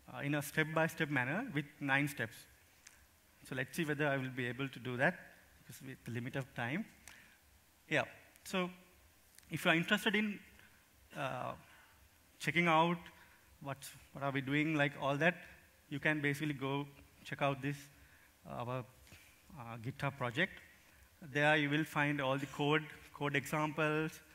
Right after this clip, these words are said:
um, uh, many different samples explaining all the features in microservices and all that.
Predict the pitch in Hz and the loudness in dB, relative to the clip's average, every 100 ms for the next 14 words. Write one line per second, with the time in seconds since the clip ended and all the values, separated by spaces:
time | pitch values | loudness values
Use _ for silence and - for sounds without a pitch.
0 | - - - - - 143 123 120 117 117 | -20 -20 -20 -20 -14 -8 -6 -4 -6 -8
1 | - - - - 139 120 - - - - | -18 -20 -20 -18 -14 -14 -16 -20 -20 -20
2 | _ - 147 139 151 156 156 156 143 147 | _ -12 -2 0 2 2 0 0 0 0
3 | 147 151 151 - - - - 143 - 147 | -2 -4 -4 -8 -20 -14 -10 -6 -2 -2
4 | 151 135 135 143 147 156 - - - - | -2 -2 -2 -2 -2 -6 -10 -20 -12 -2
5 | 147 147 165 151 160 151 135 147 139 139 | 0 2 2 2 0 -2 -2 -2 -4 -4
6 | 131 127 120 113 | -4 -4 -4 -4